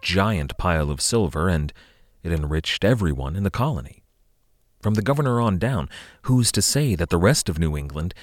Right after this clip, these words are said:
didn't see some of that and wanted in on the next big score? And then maybe it was Henry Every.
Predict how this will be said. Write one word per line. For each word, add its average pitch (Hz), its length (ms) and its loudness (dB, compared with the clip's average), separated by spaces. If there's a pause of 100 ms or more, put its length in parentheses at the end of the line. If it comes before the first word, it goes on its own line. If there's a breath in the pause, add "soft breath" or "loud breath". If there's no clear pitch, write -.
(300 loud breath)
didn't 82 320 -4
see 139 260 2
some 78 180 -4
of 69 100 -6
that 73 260 -6
and 90 100 4
wanted 98 240 4
in 131 140 2
on 98 100 4
the 104 80 4
next - 400 0
big 69 220 -4
score? - 640 -2 (1000 loud breath)
And 104 100 4
then 110 200 6
maybe 101 260 4
it 80 80 0
was 87 340 0
Henry 85 460 0
Every. 82 400 -8